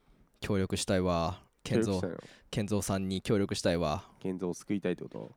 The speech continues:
Speaker 1: 救いたいじゃない。
Speaker 2: あ、違うの？
Speaker 1: もう頑張ってるから。
Speaker 2: <laughs> あ、そうね。
Speaker 1: 救いたいとかじゃない。
Speaker 2: うーん。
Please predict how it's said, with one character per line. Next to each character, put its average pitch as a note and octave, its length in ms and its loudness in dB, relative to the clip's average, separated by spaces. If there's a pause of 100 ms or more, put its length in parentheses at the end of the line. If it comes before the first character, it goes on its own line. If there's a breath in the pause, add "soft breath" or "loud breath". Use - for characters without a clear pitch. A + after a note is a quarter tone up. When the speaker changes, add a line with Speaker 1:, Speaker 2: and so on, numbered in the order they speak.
Speaker 1:
救 - 280 2
い D#3 80 6
た D#3 140 10
い F2+ 300 4
じ G#2 120 2
ゃ F#2 40 6
な E2+ 180 2
い。 - 160 -8
Speaker 2:
あ、 - 60 -6
違 F#2+ 160 -2
う F2+ 60 -4
の？ G2 160 -4
Speaker 1:
も F2+ 380 2
う C2+ 80 -8
頑 A#2 140 6
張 A2+ 80 6
っ - 40 -2
て G#2 100 0
る F2 60 0
か E2+ 120 -2
ら。 - 120 -4
Speaker 2:
<laughs> - 80 -12
あ、 - 20 -8
そ - 120 -2
う - 20 2
ね。 - 20 0
Speaker 1:
救 C3+ 180 4
い B2 60 6
た B2 120 8
い F#2+ 40 6
と F2 100 -2
か F2 100 0
じ F2+ 60 -4
ゃ E2+ 40 -2
な E2 120 -4
い。 - 120 -12 (2250 soft breath)
Speaker 2:
う E2 40 -10
ー - 20 -10
ん。 E2 1120 -6